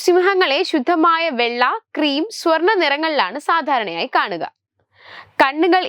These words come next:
ഇളം മഞ്ഞയോ നീലയോ ആകാം. പ്രായപൂർത്തിയായ വെളുത്ത സിംഹങ്ങൾക്ക് സാധാരണയായി ഇരുന്നൂറ്റി അറുപത് മുതൽ അഞ്ഞൂറ്റി അൻപത് കിലോഗ്രാം വരെ ഭാരമുണ്ട്. അവ കൂട്ടം കൂടിയാണ് ജീവിക്കുന്നത്.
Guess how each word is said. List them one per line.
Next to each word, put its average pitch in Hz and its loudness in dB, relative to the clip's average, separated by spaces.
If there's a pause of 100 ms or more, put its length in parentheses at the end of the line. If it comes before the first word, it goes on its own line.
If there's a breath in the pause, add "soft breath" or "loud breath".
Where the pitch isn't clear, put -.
(100)
ഇളം 349 2
മഞ്ഞയോ 302 0 (120)
നീലയോ 294 0 (100)
ആകാം. 160 -6 (400)
പ്രായപൂർത്തിയായ 269 0 (340)
വെളുത്ത 240 -2 (100)
സിംഹങ്ങൾക്ക് 262 0 (140)
സാധാരണയായി 254 0 (460 loud breath)
ഇരുന്നൂറ്റി 370 2 (120)
അറുപത് 311 0
മുതൽ 262 0 (160)
അഞ്ഞൂറ്റി 277 -4 (100)
അൻപത് 311 0
കിലോഗ്രാം 277 2
വരെ 220 0 (100)
ഭാരമുണ്ട്. 226 -2 (760 loud breath)
അവ 254 0 (140)
കൂട്ടം 349 2
കൂടിയാണ് 233 0 (100)
ജീവിക്കുന്നത്. 226 -2